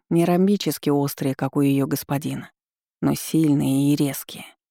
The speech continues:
Придётся ещё поэкспериментировать с красками, чтобы подобрать правильный оттенок золотого, зеленовато-коричневого.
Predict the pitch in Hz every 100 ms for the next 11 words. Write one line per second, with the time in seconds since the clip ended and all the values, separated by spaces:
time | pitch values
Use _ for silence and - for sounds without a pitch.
0 | _ _ _ _ _ _ - 180 190 -
1 | 180 170 170 - 160 - - 160 160 165
2 | 208 185 160 - - 202 165 - 135 131
3 | - 143 - 143 143 147 156 - 143 135
4 | 139 139 - 143 139 139 139 135 - 165
5 | 147 135 139 147 139 139 135 - 135 143
6 | - - 147 135 135